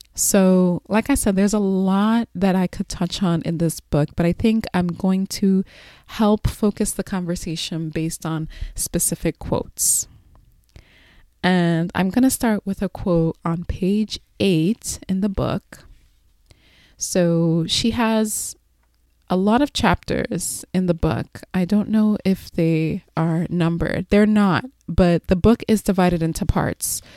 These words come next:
So it has three parts, and each part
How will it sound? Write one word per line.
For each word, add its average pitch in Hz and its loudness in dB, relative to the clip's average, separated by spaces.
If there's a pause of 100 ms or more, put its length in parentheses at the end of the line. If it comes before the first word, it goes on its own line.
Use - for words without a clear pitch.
(360)
So 180 4 (100)
it 214 4
has 208 0 (1500)
three 202 6
parts, - -2 (960)
and 185 2 (420)
each 214 0
part 196 0